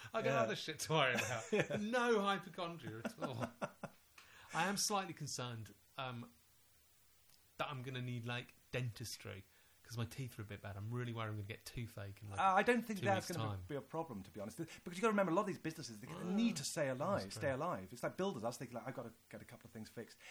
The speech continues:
Speaker 2: and I thought, "Well, they're not gonna stop because they're gonna need their money. They can actually get it." Certain trades that you can actually continue operating, like if you're a farmer,
Speaker 1: Yeah.
Speaker 2: this is gonna be great, you know. Um, but also if you're a builder or you're, s-, you're doing any kind of service kind of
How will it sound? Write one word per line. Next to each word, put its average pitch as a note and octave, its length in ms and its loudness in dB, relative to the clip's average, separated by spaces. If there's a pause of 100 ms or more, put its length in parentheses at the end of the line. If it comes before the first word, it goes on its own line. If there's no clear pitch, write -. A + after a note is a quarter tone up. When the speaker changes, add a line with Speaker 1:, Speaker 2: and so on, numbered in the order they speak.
(140)
Speaker 2:
and D3 60 -2
I C#3+ 40 0
thought, F3+ 160 0
"Well, F#3+ 100 2
they're A3 100 2
not A#3+ 120 2
gonna G3 120 -2
stop - 480 0
because C3+ 180 -6
they're G3 120 4
gonna G3 140 0
need C3 180 0
their B2 80 2
money. D3 160 2
They D#3 80 4
can F3 120 -2 (120)
actually B2 180 -4
get E3 160 2
it." - 80 -6
Certain F3 220 0
trades D3+ 340 0
that A#2+ 60 -8
you C3 80 -10
can A#2+ 120 -8
actually A#2+ 180 -8
continue A#2 340 -6
operating, G2+ 280 -8
like A2+ 100 -2
if G#2+ 60 -10
you're G#2+ 60 -8
a G2+ 40 -10
farmer, B2 440 0
Speaker 1:
Yeah. G#2+ 280 -2
Speaker 2:
this A#2 80 -12
is - 20 -14
gonna A2 140 -6
be - 20 -10
great, B2 360 0
you A#2 120 -6
know. F2 200 -8 (420)
Um, A2 320 0
but D#3+ 100 4
also G3 180 2
if - 80 -8
you're B2 100 0
a - 20 -8
builder B2 320 -2
or A2+ 80 -2
you're, A2 100 -4
s-, - 160 -8
you're C3+ 140 -8
doing A#2+ 140 -2
any A#2 100 0
kind A#2+ 120 -6
of A2 60 -6
service A#2+ 560 -4 (340)
kind G#2+ 160 -12
of G2 80 -8